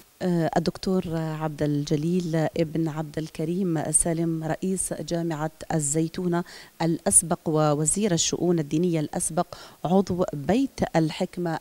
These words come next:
التونسي بتونس، شكرًا جزيلًا لك على كل هذه المعلومات وعلى كل هذه التوضيحات التي قدمتها لنا اليوم في هذا اللقاء الخاص حول الأحداث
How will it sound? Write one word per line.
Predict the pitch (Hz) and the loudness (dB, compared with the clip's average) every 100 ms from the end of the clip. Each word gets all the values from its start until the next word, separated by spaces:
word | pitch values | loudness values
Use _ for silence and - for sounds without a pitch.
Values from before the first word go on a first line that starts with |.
| - | -6
التونسي | 170 - 180 175 165 - 180 160 - | -8 -6 -2 0 0 -2 -2 -2 -2
بتونس، | 151 165 175 180 202 - 226 - - | -4 -4 -2 -2 -2 -4 -10 -20 -14
شكرًا | - 208 - 180 170 165 160 | -10 -8 -8 -6 -6 -6 -8
جزيلًا | 151 160 151 170 156 151 | -6 -6 -4 -6 -6 -6
لك | 165 - 170 | -8 -8 -10
على | 156 151 151 - | -6 -6 -8 -6
كل | 196 180 175 170 - 151 | -4 -2 -4 -4 -6 -6
هذه | 160 170 165 156 170 - - - - | -2 -2 0 0 -2 -4 -16 -14 -6
المعلومات | 160 160 165 156 156 170 175 175 - | -2 -2 -2 -2 -2 0 0 -2 -4
وعلى | 170 151 156 - | -6 -4 -4 -6
كل | - 175 | -4 -4
هذه | 160 165 160 156 156 - | -2 -2 -4 -4 -6 -4
التوضيحات | 165 - 165 160 175 - 190 196 - - - - | -6 -4 -4 -2 -4 -2 -2 -2 -8 -20 -8 -2
التي | 170 165 - | 0 0 -2
قدمتها | 170 160 156 180 185 175 160 151 | -4 -4 -2 -4 -4 -4 -4 -2
لنا | 165 160 151 156 | 0 -2 -2 -2
اليوم | 156 170 180 175 - - - | -2 -2 0 -2 -6 -14 -10
في | 180 | -4
هذا | 165 175 165 165 - | 0 0 0 -2 -2
اللقاء | 165 165 - 180 - | -4 -4 -4 -4 -4
الخاص | 160 - 165 170 - - | -6 -6 -4 0 0 -2
حول | - 180 165 | -4 -4 -2
الأحداث | 165 160 160 151 - 165 196 185 - | -4 -6 -6 -8 -6 -2 -2 -2 -4